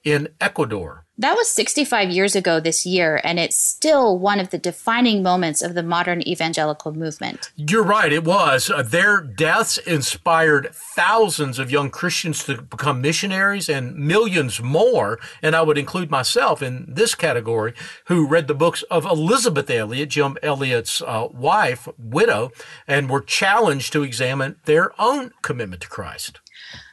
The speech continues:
Speaker 2: But the way that they'll be remembered at Wheaton will be altered a bit.
Speaker 1: Yeah, that's right, too. Uh, the plaque in question was donated to the school in nineteen fifty-seven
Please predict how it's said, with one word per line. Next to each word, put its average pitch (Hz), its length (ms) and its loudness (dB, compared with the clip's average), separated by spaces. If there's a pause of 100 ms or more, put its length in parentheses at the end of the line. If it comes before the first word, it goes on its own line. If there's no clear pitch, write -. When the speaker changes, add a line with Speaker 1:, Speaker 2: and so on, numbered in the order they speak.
(160)
Speaker 2:
But 202 320 -2
the 226 100 4
way 262 440 0
that 285 200 0
they'll 208 140 2
be 202 120 2
remembered 180 400 0
at 165 140 0
Wheaton 180 320 -2
will 165 100 0
be 165 200 -2
altered 160 680 -2
a 160 80 -4
bit. - 300 -6 (120)
Speaker 1:
Yeah, 185 420 2
that's 220 260 0
right, 165 340 0
too. 147 400 2
Uh, 135 220 2
the 127 160 0
plaque 185 440 0
in 151 120 -2
question 202 480 -2
was 113 160 -6
donated 160 800 0
to 147 100 -6
the 120 100 -6
school 156 400 0
in 139 240 -6
nineteen 175 520 -2
fifty-seven 151 920 -4